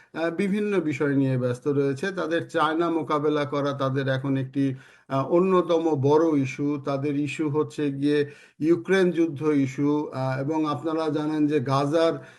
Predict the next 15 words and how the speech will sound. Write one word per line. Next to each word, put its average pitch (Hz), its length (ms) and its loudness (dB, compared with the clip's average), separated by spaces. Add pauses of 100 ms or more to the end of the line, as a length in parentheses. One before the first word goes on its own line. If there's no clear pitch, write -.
(160)
যে 143 200 0
ভূমি, 151 500 2
সেই 151 240 -2
ভূমির 170 420 0
উপরে 156 360 0
চোখ 139 320 -4
পড়েছে 135 400 -2
ডোনাল্ড 127 400 -2
ট্রাম্পের, 135 460 0 (360)
সেই 175 240 4
ভূমিটা 156 520 2
তার 127 340 -2
একটি, 139 540 -2
আহ, 123 320 -6
ইস্যু, 151 380 0